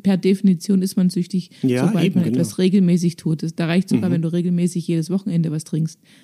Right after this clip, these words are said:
Speaker 1: Auch dann bezeichnet
Speaker 2: Mhm.
Speaker 1: man das schon als Sucht, ne? Aber, ja, gut. Also ich denk, man muss es halt, ja, jeder muss es für sich entscheiden. Jeder muss es in einem gewissen Maß auch, ähm, tragen können. Und, ähm, wenn du sagst, jeden Tag,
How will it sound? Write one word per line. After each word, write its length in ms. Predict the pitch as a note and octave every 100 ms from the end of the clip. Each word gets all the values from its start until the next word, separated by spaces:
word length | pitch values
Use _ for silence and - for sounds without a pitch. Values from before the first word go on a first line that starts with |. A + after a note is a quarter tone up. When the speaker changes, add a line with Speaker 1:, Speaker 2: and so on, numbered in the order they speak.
| _
Speaker 1:
Auch 160 | - -
dann 240 | - F3+
bezeichnet 440 | F#3 F3+ E3 E3 D#3+
Speaker 2:
Mhm. 60 |
Speaker 1:
man 120 | D#3+ D#3
das 160 | D#3
schon 120 | -
als 180 | D#3 D#3
Sucht, 320 | F3 E3 -
ne? 140 | E3+ F3+ - - _ _ _
Aber, 400 | E3 D#3 D#3+ D#3+ D#3 _ _
ja, 80 | C3+ B2+
gut. 320 | - D3 - _ _ _
Also 220 | - E3 E3
ich 120 | D#3
denk, 300 | E3 D3+ - _ _ _ _ _ _
man 120 | F#3
muss 160 | G3 G3+
es 160 | F#3+
halt, 280 | F#3+ F3 - - _
ja, 240 | F#3 A3+ G3+
jeder 240 | F3 F3+
muss 140 | F3+
es 140 | E3+ D3+
für 80 | D#3
sich 160 | F3
entscheiden. 360 | G3+ F#3 D#3+ D#3
Jeder 160 | E3 E3
muss 140 | E3+
es 160 | E3 -
in 160 | E3
einem 160 | E3 D#3
gewissen 300 | E3 E3 E3
Maß 300 | D#3+ F3 -
auch, 280 | E3 E3 F3
ähm, 380 | E3+ E3 E3 E3+ _ _ - _ _ _ - - - - -
tragen 380 | E3+ E3 F#3
können. 360 | G3 G3 G3 G3
Und, 320 | E3+ F3 E3
ähm, 340 | - E3+ E3+ E3
wenn 100 | E3+
du 80 | E3+
sagst, 280 | E3+ -
jeden 200 | F3 F3
Tag, 160 | F#3